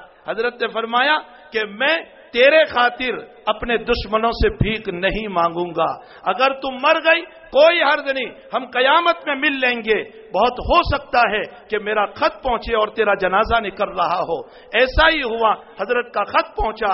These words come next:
اور بیوی کا جنازہ نکل رہا تھا۔ یہ جمعیت علماء ہند ہے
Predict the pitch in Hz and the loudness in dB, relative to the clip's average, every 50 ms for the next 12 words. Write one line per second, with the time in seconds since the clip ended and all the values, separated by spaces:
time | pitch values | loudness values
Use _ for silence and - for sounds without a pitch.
0 | 180 - - - - - 220 214 202 - 220 233 233 226 226 220 220 208 196 - | -2 -4 -10 -20 -10 -6 -6 -6 -6 -6 -8 -8 -6 -6 -6 -2 -2 -2 0 0
1 | 233 190 196 196 170 190 180 165 160 - - 165 143 139 143 143 - 123 110 - | 0 2 2 2 4 2 2 0 0 -4 -4 -4 -4 -6 -8 -8 -10 -12 -16 -16
2 | - - - _ _ _ _ _ _ _ _ _ _ _ _ _ _ _ _ _ | -16 -18 -18 _ _ _ _ _ _ _ _ _ _ _ _ _ _ _ _ _
3 | _ _ _ _ _ _ _ _ _ _ _ _ 160 190 208 202 220 220 233 233 | _ _ _ _ _ _ _ _ _ _ _ _ -2 -2 0 0 0 0 0 0
4 | 254 262 254 262 262 262 269 247 247 254 262 262 269 269 269 269 262 254 233 269 | 0 2 2 2 2 4 4 4 4 4 4 4 4 4 4 6 4 4 2 0
5 | 330 339 285 196 160 139 120 | -2 -4 -4 -6 -8 -10 -14